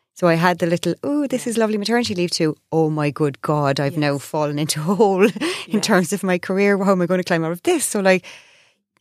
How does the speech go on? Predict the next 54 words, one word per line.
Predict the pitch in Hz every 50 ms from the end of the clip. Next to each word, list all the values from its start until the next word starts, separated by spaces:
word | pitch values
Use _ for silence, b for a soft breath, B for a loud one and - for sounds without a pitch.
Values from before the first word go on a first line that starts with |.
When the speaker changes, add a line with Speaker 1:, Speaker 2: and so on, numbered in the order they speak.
| _
Speaker 1:
you're, | - - 190 196 190 185 -
you're | - 190 196
in | 214 233
the | 220 208
nice | 202 196 190 -
place. | - 180 143 151 -
So | - 190
let's | 185 185 180 -
go | - 180
back | 170 170 185 -
to | - 180
the | 180 175
nice | 170 170 180 -
place | - - 170 165 202
where | 233 170
you | 170
Speaker 2:
Nice | 175 170
Speaker 1:
were | 180
enjoying | 190 196 185 220 214 208 247 233 196
Speaker 2:
place. | 214 190 214 185
Speaker 1:
the | 220 214 233 254 208 254 - 262 190 202 - 220 190 185
<laughs> | -
Speaker 2:
Just | 302 349 349 339 302 302 - -
the, | 226
all | - - 208 196 175
the | 170
playing | - - - 214 190 180 180 175 156 151 151 151 -
and | - 143 151 151 151 143
the | - - 151
make-believe. | 147 151 165 165 160 - _ - 170 151 143 135 139 139
I | 139 139
know | 143 147 139
it | 135 -
was, | - - -
like, | 165 143 - 147
me | 151 165 175 175 170
back | - 165 180 - -
in | 147
my | 143 143 143 143
childhood | - - 175 165 165 165 156 - 165 -
again. | 156 - - 135 131 135 -
Speaker 1:
Mm. | 202 190 180 180 175
Speaker 2:
But | - 180
I | 190 190
understand | 190 196 202 214 - - 196 185 175 160
what | - -
you | 147 160
mean. | 160 165 156 156 156
When | 165 170 165
you | 160 175
come | - - - 185 175 180
out | 202 220 220 - -
of | 214 170
it, | 151 - - - -